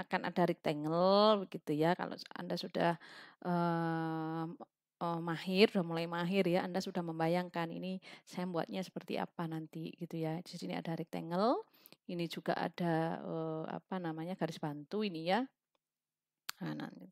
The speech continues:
kita butuh ini, ya. Oke, mudah sekali, ya. Ini ada fillet, ya. Nah, oke, lanjut saja. Langsung, ya. Nah, ini kita butuh ukuran untuk membuat, eee,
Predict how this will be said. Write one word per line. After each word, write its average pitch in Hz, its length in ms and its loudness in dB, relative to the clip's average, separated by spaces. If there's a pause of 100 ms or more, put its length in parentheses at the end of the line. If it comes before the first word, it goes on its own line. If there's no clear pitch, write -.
kita 175 160 -8
butuh 165 320 -8 (400)
ini, 180 320 -2
ya. 196 160 2 (560)
Oke, 208 480 4 (640)
mudah 180 240 -4
sekali, 175 400 2
ya. 175 80 2
Ini 175 240 -4
ada 156 400 2 (960)
fillet, 170 480 10 (400)
ya. 170 480 -2 (320)
Nah, 156 240 -6
oke, 262 240 -2 (400)
lanjut 165 240 -6
saja. 226 400 -4 (560)
Langsung, 170 320 -6
ya. 175 160 0
Nah, 151 80 2
ini 185 240 0 (240)
kita - 240 10
butuh 202 240 0
ukuran 226 400 8
untuk 220 160 -2
membuat, 170 400 4
eee, 180 640 4